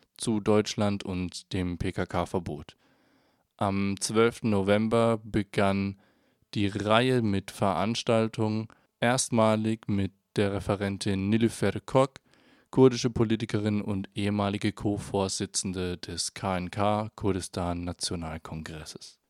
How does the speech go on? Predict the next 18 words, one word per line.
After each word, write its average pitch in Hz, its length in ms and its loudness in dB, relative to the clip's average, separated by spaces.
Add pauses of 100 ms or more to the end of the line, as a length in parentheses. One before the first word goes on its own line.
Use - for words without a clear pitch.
(120)
Shivak 127 460 0
Asad 120 420 -2
spricht - 540 -4
mit 117 320 -4
der 107 160 2
Nahost-Expertin 101 1600 -4
über 113 240 -2
die 120 160 -4
Hintergründe, 113 680 -4
die 107 140 -6
Geschichte 120 560 -6
und 113 160 -4
die 110 100 -4
Auswirkungen 127 800 -2
des - 360 -8
P-K-K-Verbots 110 840 -4
in 95 120 -2
Deutschland, 135 520 -2